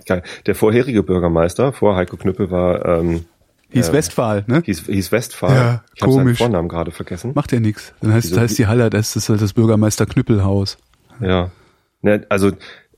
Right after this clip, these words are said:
Speaker 1: das Interessante ist, der, der Platz wurde schon, äh, das ist halt so ein, so ein kleiner Park irgendwie.
Speaker 2: Mhm.
Speaker 1: Mit, mit irgendwie sechs Bäumen oder so. Ah, ne, ist, ist schon schön und vor allem
Speaker 2: Ich guck mir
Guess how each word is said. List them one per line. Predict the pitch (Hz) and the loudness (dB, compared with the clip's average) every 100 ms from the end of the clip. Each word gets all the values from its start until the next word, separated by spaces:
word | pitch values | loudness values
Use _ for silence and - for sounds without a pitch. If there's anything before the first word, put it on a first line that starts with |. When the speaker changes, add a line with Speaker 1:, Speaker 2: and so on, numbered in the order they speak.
| _ | _
Speaker 1:
das | - 82 78 - - 107 | -18 -16 -18 -16 -6 -2
Interessante | 104 98 117 127 | -2 0 2 2
ist, | 117 | 0
der, | 80 85 | -2 0
der | 104 | -2
Platz | - 120 - - | 0 -4 -4 -2
wurde | 107 110 | 2 2
schon, | 104 110 110 98 | 2 2 2 0
äh, | - - 107 | -2 -4 -2
das | 92 110 | -4 -4
ist | - | -2
halt | 101 | -4
so | - | 0
ein, | 95 90 | 2 2
so | 92 | 0
ein | |
kleiner | 87 95 98 | 0 0 0
Park | 78 87 104 120 | -2 -4 -4 -2
irgendwie. | 85 85 95 160 - _ | -6 -4 -2 -4 -6 _
Speaker 2:
Mhm. | 104 95 95 139 | 2 4 4 2
Speaker 1:
Mit, | 170 85 | -2 -4
mit | 95 85 | -4 -2
irgendwie | 90 87 87 85 | 0 0 -2 -2
sechs | 92 90 - | -6 -6 -4
Bäumen | 87 92 95 | 0 0 0
oder | 87 | 0
so. | 90 120 - - - | -2 -4 -12 -20 -10
Ah, | - 82 | -2 0
ne, | |
ist, | 80 | 0
ist | 101 82 | -2 0
schon | - 85 | -2 0
schön | - 101 80 | 2 0 0
und | 80 | -4
vor | - | -2
allem | 87 | 0
Speaker 2:
Ich | 92 | 0
guck | |
mir | - | 2